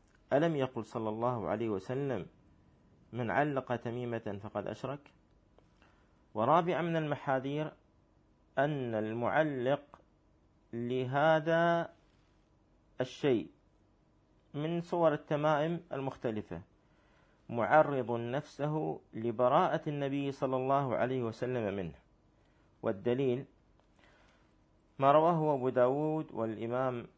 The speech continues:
أحمد وغيرهما عن رويفع بن ثابت أن النبي صلى الله عليه وسلم قال: "يا رويفع، لعل الحياة ستطول بك، فأخبر الناس أن من عقد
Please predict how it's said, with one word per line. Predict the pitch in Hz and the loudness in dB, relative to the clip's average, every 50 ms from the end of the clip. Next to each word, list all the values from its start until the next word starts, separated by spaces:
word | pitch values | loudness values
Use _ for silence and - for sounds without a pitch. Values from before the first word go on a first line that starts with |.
| - 143 | -6 -6
أحمد | - - - 147 143 151 151 131 | -6 -6 -8 -6 -4 -4 -4 -2
وغيرهما | 120 113 107 120 120 127 143 143 139 131 131 139 143 147 139 | -2 -2 0 0 0 -2 -2 -4 -4 -4 -4 -2 -2 -2 -2
عن | 78 117 123 - | -2 -2 -2 -2
رويفع | 110 113 131 147 147 127 - - 104 85 - - _ - - - _ _ _ _ _ _ _ _ _ _ - | 0 0 0 0 0 -2 -2 -4 -4 -4 -6 -10 _ -20 -20 -20 _ _ _ _ _ _ _ _ _ _ -10
بن | 101 110 113 113 | -8 -8 -8 -6
ثابت | - 123 123 120 113 92 104 113 113 - - _ _ _ - | -2 0 0 0 2 0 -2 -4 -6 -8 -14 _ _ _ -2
أن | 135 165 165 | -2 0 0
النبي | 160 151 139 131 120 123 139 131 123 | -2 -2 -4 -4 -4 -4 -2 -2 -2
صلى | 120 - 123 113 117 | -2 -4 -4 -4 -4
الله | 113 117 123 127 127 123 113 101 | -2 0 0 2 2 2 0 -2
عليه | 107 120 123 | -2 -2 -2
وسلم | 117 107 104 - - 110 107 110 107 104 107 | -2 -4 -4 -6 -8 -8 -6 -6 -4 -4 -6
قال: | 107 - - 127 135 131 | -4 -2 0 0 2 2
"يا | 131 123 120 120 123 131 143 156 160 160 | 0 0 0 0 0 0 2 2 2 2
رويفع، | 156 135 120 110 98 92 - - 98 82 - - _ - | 2 0 0 -2 -2 -4 -4 -6 -6 -6 -6 -8 _ -8
لعل | - 127 127 139 185 180 175 | -4 -2 -2 0 0 0 -2
الحياة | 160 143 - - - 131 139 156 143 123 - - 123 127 143 147 - | -2 -4 -4 -2 -2 0 2 2 2 0 0 -2 -4 -4 -4 -6 -8
ستطول | - - 165 165 - 165 160 - 180 180 185 185 | -6 -6 -6 -4 -4 -4 -2 -2 0 0 0 0
بك، | 180 180 170 - - - _ _ _ _ _ _ _ _ _ _ _ _ _ _ _ _ _ | 0 -2 -4 -6 -12 -20 _ _ _ _ _ _ _ _ _ _ _ _ _ _ _ _ _
فأخبر | 123 117 - 139 143 - 117 117 123 120 | 0 2 2 0 0 -2 -4 -4 -4 -2
الناس | 123 120 120 117 127 127 123 120 123 - 135 151 160 - - _ _ _ _ _ _ _ _ _ _ _ _ _ _ 127 | -2 -4 -2 0 2 2 2 0 0 -2 -2 -2 -4 -6 -10 _ _ _ _ _ _ _ _ _ _ _ _ _ _ 2
أن | 143 151 151 131 123 117 123 131 143 160 - - _ | 2 2 2 0 -2 -2 0 0 0 -2 -4 -6 _
من | 131 120 123 123 120 | -8 -6 -4 -4 -4
عقد | 101 - - 131 156 156 - - 139 139 139 147 156 170 170 | -4 -2 0 0 0 2 2 -2 -2 0 0 0 0 0 0